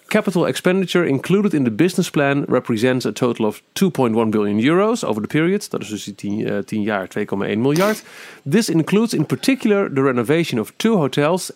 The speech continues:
and attractions, as well as a major new attraction in two thousand twenty-four."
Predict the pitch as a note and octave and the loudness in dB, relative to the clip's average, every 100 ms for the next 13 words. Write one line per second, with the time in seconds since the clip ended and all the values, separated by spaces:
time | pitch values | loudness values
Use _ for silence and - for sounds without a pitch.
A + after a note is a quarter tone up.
0 | _ F3+ A3+ B3+ - B2+ A2 - F3 C4 | _ -2 0 -2 -2 -2 -2 -2 -2 -2
1 | - - _ - - _ D3 B2+ B2+ C3+ | -6 -16 _ -20 -20 _ -2 0 2 2
2 | D#3+ G3+ - C#3 B2+ A#2+ C#3 E3 B2+ A#2 | 2 0 0 0 0 2 2 2 2 0
3 | A2 A2 A#2+ C#3 D#3 G#3 A3 A3+ A#3 A3 | 0 0 2 2 4 2 0 0 0 -2
4 | - A#3+ C4 - A#2+ - - G#3+ A3 F3+ | -2 -2 -2 -4 -4 -2 0 0 0 0
5 | F3 F#3+ - - - G3+ A3 A3 - A#3+ | 0 -2 -4 -6 -2 0 0 -2 -2 0
6 | B3 A#2 | 2 0